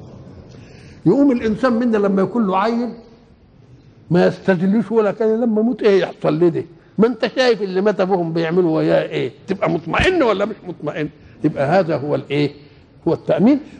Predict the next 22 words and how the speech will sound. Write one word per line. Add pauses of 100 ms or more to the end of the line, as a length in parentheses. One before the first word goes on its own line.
ولذلك
أرسل
الله (640)
للكون
قضية (280)
تأمينية،
مش (320)
شركات
التأمين. (200)
تأمين
في
يد
مين؟ (1000)
في
يد
الله. (440)
"وَلْيَخْشَى
الَّذِينَ (100)
لَوْ (160)
تَرَكُوا (760)
مِنْ
خَلْفِهِمْ